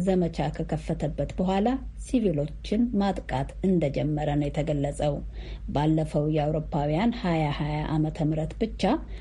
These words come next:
ከስምንት መቶ አርባ በላይ ሲቪሎች እንደገደለ የተባበሩት መንግስታት ድርጅት መረጃ ያመለክታል። አድማጮች፣ ዜናው የሚተላለፍላችሁ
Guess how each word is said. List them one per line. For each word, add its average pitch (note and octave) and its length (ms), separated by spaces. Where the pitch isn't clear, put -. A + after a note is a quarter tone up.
ከስምንት G#3 520
መቶ G3+ 360
አርባ E3+ 380
በላይ C#3+ 300
ሲቪሎች C3+ 540
እንደገደለ E3+ 560
የተባበሩት D#3+ 680
መንግስታት E3 580
ድርጅት E3+ 460
መረጃ F#3 380
ያመለክታል። C#3+ 760
አድማጮች፣ A#3 500
ዜናው A#3 280
የሚተላለፍላችሁ G#3 1080